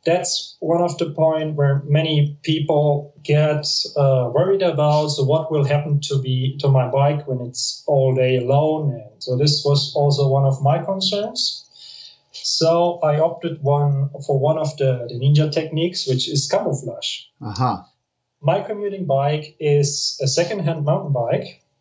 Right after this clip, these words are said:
Speaker 1: that I've adopted to, for commuting purposes. So it's, well,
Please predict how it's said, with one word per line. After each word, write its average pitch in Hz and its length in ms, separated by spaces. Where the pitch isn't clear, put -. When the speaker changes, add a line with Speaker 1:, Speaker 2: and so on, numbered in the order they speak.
Speaker 1:
that 143 280
I've 151 300
adopted 147 500
to, 131 680
for 143 180
commuting 139 400
purposes. - 760
So 156 720
it's, - 600
well, 175 480